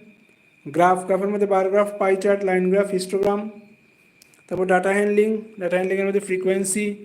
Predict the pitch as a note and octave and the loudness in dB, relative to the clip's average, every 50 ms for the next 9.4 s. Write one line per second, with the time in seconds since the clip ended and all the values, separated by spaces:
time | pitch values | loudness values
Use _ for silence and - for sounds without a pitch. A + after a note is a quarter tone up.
0 | - - - _ _ _ _ - G3 F#3+ F#3+ G3 G3 G3 G3 G3 G3+ G3+ F#3+ - | -20 -20 -20 _ _ _ _ 0 0 2 2 2 2 2 4 2 2 0 -2 -6
1 | - G3 F#3 F#3 F#3+ F#3+ F#3+ F#3+ F#3+ F#3 - G3 F#3+ G3 - G3+ G3 F#3+ F#3+ F3+ | -10 -8 -4 -2 -2 -2 -2 -4 -6 -6 -8 -8 -8 -6 -6 -8 -4 -2 0 0
2 | F#3 F#3 G#3 G3 F#3+ G3 G3 F#3+ G3+ G3 F#3+ F#3 - F#3 F#3 F3+ F3+ F#3 G3+ F#3+ | 0 0 -2 -4 -4 -4 -4 -2 -2 -2 -2 -2 -2 -2 -2 -2 -4 -4 -4 -4
3 | F#3+ G3 F#3+ - - - - - _ _ _ _ _ - F#3+ F#3 F#3 F#3 F#3+ F#3+ | -4 -4 -6 -10 -16 -20 -20 -20 _ _ _ _ _ 2 2 2 2 2 0 -2
4 | G3 F#3+ G3 F#3+ G3 G3 G3 F#3 G3+ G3 G3 G#3 G#3 G3+ - - - - - - | -2 -2 -2 -2 -2 -2 -2 0 0 0 0 0 -2 -4 -10 -14 -18 -20 -20 -20
5 | - - - _ _ _ _ _ _ _ _ _ _ _ _ _ _ _ _ _ | -20 -20 -20 _ _ _ _ _ _ _ _ _ _ _ _ _ _ _ _ _
6 | _ _ _ _ _ _ _ _ _ _ _ - C4+ C4 A#3+ C4 B3+ B3+ B3 B3 | _ _ _ _ _ _ _ _ _ _ _ 2 2 4 4 4 4 4 2 -2
7 | B3 - - - - F3 E3+ G3 A3 A3+ B3 B3 C4+ A#3 B3 B3 B3+ C4 B3 C4+ | -4 -8 -14 -10 -8 -4 -2 -2 -2 -2 -2 -4 -4 -2 -2 0 0 4 4 4
8 | C4 C4 B3+ C4+ C4 B3 A3+ A3+ A3+ A3+ A3+ A#3 A3 A#3+ A#3 A3+ G#3+ G3 G3+ G3 | 4 4 0 0 2 4 6 6 4 4 0 2 4 4 4 4 2 0 -2 -2
9 | F#3+ G3 G3+ G3+ - B3+ C4+ | -2 -4 -6 -2 2 2 2